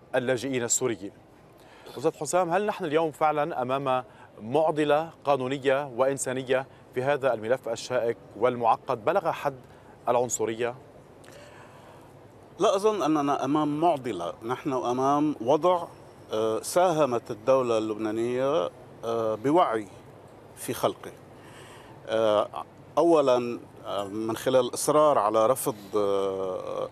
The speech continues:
Speaker 2: رفض مندرجات الاتفاقية اللاجئين في عام ألف وتسعمية وواحد وخمسين والبروتوكول اللاحق في سنة سبعة وستين، يعني، ب-، بحرمان اللاجئ من أي حقوق، آه، إنسانية،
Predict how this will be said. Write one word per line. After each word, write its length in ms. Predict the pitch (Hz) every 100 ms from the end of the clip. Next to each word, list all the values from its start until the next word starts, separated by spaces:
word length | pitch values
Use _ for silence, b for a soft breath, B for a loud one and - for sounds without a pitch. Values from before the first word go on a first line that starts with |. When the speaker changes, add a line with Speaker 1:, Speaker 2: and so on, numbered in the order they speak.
| 113
Speaker 2:
رفض 340 | 117 120 123
مندرجات 600 | 120 113 117 110 131 -
الاتفاقية 1040 | 110 104 101 - - - 120 - 135 127 113
اللاجئين 720 | 113 107 101 120 131 131 101 92 - -
في 100 | 110
عام 240 | 104 117
ألف 120 | 107 -
وتسعمية 340 | - 113 117
وواحد 340 | 110 110 117
وخمسين 480 | 113 113 107 - 117
والبروتوكول 800 | 107 104 - 107 - 127 120 110 - - B B B B -
اللاحق 360 | 110 117 -
في 200 | - 123
سنة 240 | 113 120 113
سبعة 340 | - 117 110
وستين، 560 | 107 - - 123 147 208 - B B B B
يعني، 420 | 120 117 113 113
ب-، 560 | 107 113 113 113 - -
بحرمان 720 | 110 - 123 127 147 147 123 107 -
اللاجئ 560 | 104 110 117 127 110 104 - - - - - B B B -
من 160 | 113 131
أي 200 | 165 185
حقوق، 400 | 165 135 - 143 - - - - - - - -
آه، 220 | 104 98 -
إنسانية، 680 | 123 - 123 131 151 151